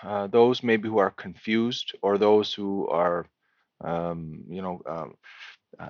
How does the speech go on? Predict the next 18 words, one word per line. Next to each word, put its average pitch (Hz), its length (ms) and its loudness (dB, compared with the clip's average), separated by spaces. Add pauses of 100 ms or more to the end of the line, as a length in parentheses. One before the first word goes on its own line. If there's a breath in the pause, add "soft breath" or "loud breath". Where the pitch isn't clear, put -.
not 113 320 4
knowing 127 320 6
exactly 120 400 4
what's 113 160 2
going 98 240 -2
on, 117 420 6
but, 98 200 2 (120)
uh, 101 300 0
to 123 100 -4
be 127 120 6
able 135 120 8
to 123 100 2
throw 139 280 6
out 120 100 4
those 113 220 -4
seeds 131 260 -2
of, 101 240 0 (160)
of, 101 340 -2